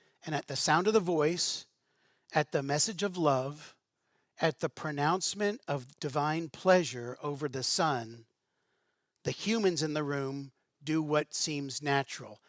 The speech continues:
They go to the ground. I mean, they fall, uh, I was gonna sol-, I was gonna say they fall flat face. They f-, fall flat on their faces. They go down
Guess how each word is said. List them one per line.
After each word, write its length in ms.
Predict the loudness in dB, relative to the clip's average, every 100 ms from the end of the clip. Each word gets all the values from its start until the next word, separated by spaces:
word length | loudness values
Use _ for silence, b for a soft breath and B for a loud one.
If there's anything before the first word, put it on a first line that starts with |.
| b
They 100 | -10
go 200 | -6 -6
to 80 | -6
the 60 | -8
ground. 480 | -12 -14 -16 -20 -20 _ _ _ _ _ _ _ _ _ _ _
I 60 | -8
mean, 160 | -4
they 80 | -4
fall, 360 | 0 0 0 -2 -14 -20 -20 -10
uh, 240 | -8 -8 -12 -18 _ _ -20 -10
I 40 |
was 140 | -8 -8
gonna 160 | -8
sol-, 300 | -8 -8 -10 -12 _
I 100 | -8
was 120 | -6 -4
gonna 100 | -4
say 200 | -4 -4
they 100 | -4
fall 320 | -2 0 0
flat 320 | -2 -4 -4
face. 420 | -6 -6 -6 -12 b b b b _
They 280 | 4 4 2
f-, 60 |
fall 840 | -6 -14 -16 -18 -18 -14 2 4 6
flat 280 | 12 12
on 120 | 12 6
their 80 |
faces. 520 | 0 0 -2 -6 -12 -14 _ _ _ _ _ _ _ _
They 100 | -2
go 160 | 0 0
down 580 | 2 2 0 -6 -20